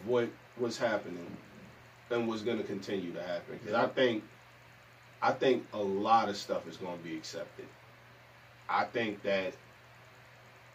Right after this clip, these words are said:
and I'm not, I'm not gonna go super eso-, esoteric and talk about the different ages and stuff like that, but I, I kinda do feel like we are moving into a time where,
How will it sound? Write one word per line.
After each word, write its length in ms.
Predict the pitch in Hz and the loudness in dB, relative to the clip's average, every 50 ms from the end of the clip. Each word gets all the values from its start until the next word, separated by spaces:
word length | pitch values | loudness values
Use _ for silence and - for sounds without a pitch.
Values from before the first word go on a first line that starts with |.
| - - - - | -20 -14 -2 4
and 160 | 143 139 139 | 6 8 10
I'm 140 | 143 151 160 | 10 10 10
not, 260 | 151 147 143 143 139 - | 10 10 10 8 6 6
I'm 220 | 117 120 143 151 156 | 4 6 6 8 10
not 260 | 156 156 156 135 135 | 10 10 10 10 8
gonna 220 | 147 151 151 143 | 8 6 6 6
go 240 | 127 131 147 147 147 | 4 4 4 4 4
super 500 | 143 - - 156 147 143 156 143 135 - - | 4 2 2 2 2 2 4 4 4 6 6
eso-, 520 | 127 131 135 131 - - 147 139 135 135 - - 123 | 4 4 4 2 2 0 0 0 0 0 -2 -2 0
esoteric 1080 | 139 139 143 151 143 139 139 - - - 165 156 151 147 143 143 143 143 143 139 - | 0 0 2 2 0 0 0 0 4 6 8 8 8 8 8 8 6 6 4 4 6
and 320 | 131 127 123 120 120 113 - | 6 6 6 6 2 -2 0
talk 300 | - 117 110 - - - | 2 4 4 4 2 2
about 320 | 127 117 139 135 135 131 | 2 6 8 8 8 8
the 60 | 131 | 4
different 420 | 113 107 135 135 135 - 139 127 - | 2 4 4 4 4 4 2 2 4
ages 500 | 139 135 131 131 127 110 117 113 104 107 | 4 4 6 6 4 4 0 -2 -2 -4
and 100 | 110 104 | -6 -6
stuff 320 | - - 113 110 107 101 | -6 -4 -2 -2 -2 0
like 260 | 98 101 98 95 98 - | 0 0 0 0 -2 -2
that, 280 | 104 101 - - 95 92 | -2 -2 -2 -2 -4 -4
but 200 | 101 98 92 - - - - - - - - - - - - - - - - - - - - - | -2 -2 -2 -4 -10 -16 -20 -20 -20 -20 -20 -20 -20 -20 -20 -20 -20 -20 -20 -20 -20 -4 4 6
I, 260 | - - - - 131 | 8 8 8 8 6
I 40 | - | 6
kinda 340 | - - 180 175 160 151 139 - | 8 10 10 12 10 10 8 6
do 200 | 156 147 139 127 | 4 4 4 4
feel 200 | - 147 131 123 | 6 6 6 8
like 180 | 123 117 104 | 8 8 6
we 180 | 110 123 113 - | 4 2 2 6
are 220 | - 127 127 123 120 | 8 10 10 10 10
moving 320 | 117 120 117 107 107 113 | 8 8 8 6 6 2
into 300 | 110 107 101 - 117 104 | 0 -2 -2 -2 -2 -2
a 40 | 98 | -2
time 520 | 98 - 123 117 117 113 110 107 104 101 101 | 0 2 2 4 4 4 4 2 2 2 0
where, 340 | 101 98 98 95 95 92 | 0 0 0 0 -2 -4